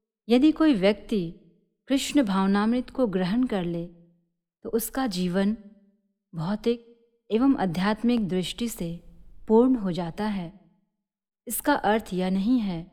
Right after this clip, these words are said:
कि आप कृष्ण भक्त के पक्षपाती हैं तथा अभक्त के प्रति उदासीन हैं।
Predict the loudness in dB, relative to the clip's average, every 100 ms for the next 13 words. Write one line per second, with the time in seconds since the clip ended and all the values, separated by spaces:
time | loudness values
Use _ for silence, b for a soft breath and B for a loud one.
0 | -20 _ _ _ _ _ _ -6 -2 -2
1 | -4 -8 -4 -4 -2 -4 -4 -8 -10 -8
2 | -6 -8 -16 -18 -10 -8 -8 -8 -8 -4
3 | -2 0 -2 -6 -14 _ _ _ _ _
4 | _ _ -6 -4 -2 -2 -4 -4 -8 -10
5 | -8 -6 -8 -14 -20 -20 -12 -8 -6 -6
6 | -6 -6 -6 -6 -6 -2 0 -2 -6